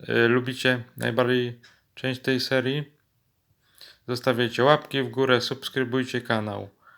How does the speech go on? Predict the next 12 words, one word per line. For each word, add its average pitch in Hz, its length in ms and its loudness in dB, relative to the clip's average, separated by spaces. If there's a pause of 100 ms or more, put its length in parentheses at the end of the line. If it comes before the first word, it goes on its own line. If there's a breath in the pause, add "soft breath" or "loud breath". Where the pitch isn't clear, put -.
(380 soft breath)
Na 120 200 2
razie, 127 420 0 (240)
trzymajcie 120 540 -2
się, 131 140 -4
cześć. 120 240 -4
W 107 40 -12
następnym 123 440 -4
odcinku 120 600 -6 (640 loud breath)
postaram 127 380 0
wam 123 160 0
się - 140 -12
pokazać 117 720 -2